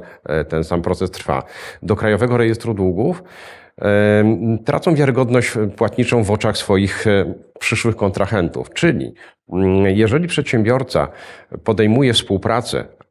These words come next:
i weryfikuje takiego, mm, swojego przyszłego, mm, kontrahenta w bazie i jest on tam wpisany, to, y, zgodnie z zapisem ustawy może mu odmówić sprzedaży towaru z odroczonym terminem zapłaty,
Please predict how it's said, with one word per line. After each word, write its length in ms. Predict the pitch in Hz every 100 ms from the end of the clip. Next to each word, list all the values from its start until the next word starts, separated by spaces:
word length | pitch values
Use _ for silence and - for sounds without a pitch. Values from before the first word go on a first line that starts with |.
| -
i 120 | 104
weryfikuje 720 | 107 120 - 107 117 123 85
takiego, 800 | 73 - 87 80 82 80 78 64
mm, 180 | 85 85
swojego 440 | - 95 95 92
przyszłego, 680 | 82 - 107 104 90 87 -
mm, 280 | 85 90 92
kontrahenta 640 | 87 98 92 98 110 - 87
w 80 | 82
bazie 480 | 95 82 80 107 160 - - - -
i 80 | 120
jest 220 | 196 -
on 80 | 139
tam 160 | 143
wpisany, 640 | 139 139 - 90 85 143 196 - - _ _
to, 500 | 123 110 82 80 - 107 104 98
y, 20 |
zgodnie 500 | 90 107 185 180 143
z 40 |
zapisem 560 | 120 131 131 - 131 120
ustawy 540 | 123 - 104 95 139 190 - - _ -
może 380 | 101 151 151 156
mu 400 | 139 123 - -
odmówić 720 | 131 120 160 180 92 82 -
sprzedaży 460 | - - 101 98 92
towaru 480 | 92 78 87 87 78
z 40 |
odroczonym 460 | 82 90 90 87 85
terminem 360 | 82 95 104
zapłaty, 540 | 104 107 120 151 143